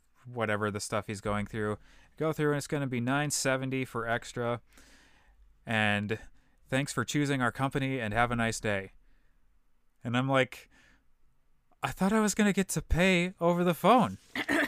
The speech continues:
Speaker 1: You just hung up. What do I do now?" And so I go through, I think I started on the app and then ended up getting directed to the website to make the payment.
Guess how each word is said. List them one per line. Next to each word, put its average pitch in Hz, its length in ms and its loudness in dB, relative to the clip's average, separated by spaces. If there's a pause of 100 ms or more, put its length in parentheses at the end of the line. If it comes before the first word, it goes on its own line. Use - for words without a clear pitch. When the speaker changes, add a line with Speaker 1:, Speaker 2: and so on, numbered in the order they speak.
(180)
Speaker 1:
You 185 120 0
just 214 240 4
hung 185 220 6
up. 285 200 6 (840)
What 165 160 6
do 226 120 8
I 220 100 10
do 226 180 4
now?" 247 360 10 (920)
And 127 100 -2
so 160 120 6
I 151 60 8
go 165 200 6
through, 151 540 4 (800)
I 117 100 0
think 185 180 2
I 180 40 8
started 127 480 2
on 117 200 2
the 117 180 -4
app 107 320 2 (160)
and 117 140 -4
then 107 120 0
ended 107 240 -2
up 107 160 0
getting 107 240 -4
directed 101 480 0
to 98 320 -4 (120)
the 107 220 -6
website 101 640 -4
to 107 120 -10
make 101 220 -6
the 104 120 -8
payment. 104 520 -6